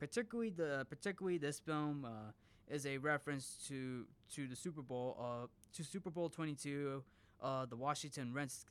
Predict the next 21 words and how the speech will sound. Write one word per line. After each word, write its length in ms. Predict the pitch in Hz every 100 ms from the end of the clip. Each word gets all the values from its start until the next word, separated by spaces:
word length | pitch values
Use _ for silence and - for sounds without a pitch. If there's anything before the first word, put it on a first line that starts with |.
| -
Redskins, 640 | 151 139 - 113 113 117 -
who 160 | 180 -
actually 440 | 175 202 - 214 190
won 420 | 151 147 143 143
all 240 | 151 170 170
three 320 | - 151 143
replacement 580 | 135 - 170 151 120 104
games, 320 | 107 92 - - - - - -
which 180 | 160 175
is 140 | 190 139
basically 400 | 202 214 233 208
the 120 | 160
point 380 | - 156 143 -
of 140 | 120
this 160 | 113 -
film. 260 | 196 113 - - -
But 120 | 151
it's 120 | 160 -
the 100 | 160
Washington, 540 | 160 190 220 202 -
but 220 | - 147